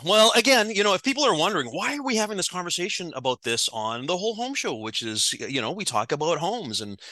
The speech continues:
and all that. It's because it is community. Because people, when they're,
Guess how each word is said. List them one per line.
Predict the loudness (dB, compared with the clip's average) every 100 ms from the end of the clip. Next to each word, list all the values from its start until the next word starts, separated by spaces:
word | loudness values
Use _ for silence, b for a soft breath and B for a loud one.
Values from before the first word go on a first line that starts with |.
| B
and | -2
all | 0
that. | 2
It's | 2
because | 0 0 2
it | 2
is | 0
community. | -2 -2 -4 -4 -10 B B B B
Because | 2 4 4 2 -2 -8 -8
people, | -2 -2 0 0
when | 0 0
they're, | 2 2 0